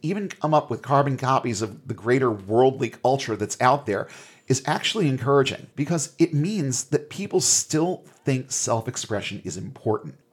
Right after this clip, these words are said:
Their personal likes still matter.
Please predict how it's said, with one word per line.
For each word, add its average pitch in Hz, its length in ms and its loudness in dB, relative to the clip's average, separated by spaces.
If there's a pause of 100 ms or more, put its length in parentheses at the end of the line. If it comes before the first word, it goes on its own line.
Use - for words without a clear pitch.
(300)
Their 123 160 0
personal 156 500 -2
likes 107 460 0
still - 400 -4
matter. 98 480 -4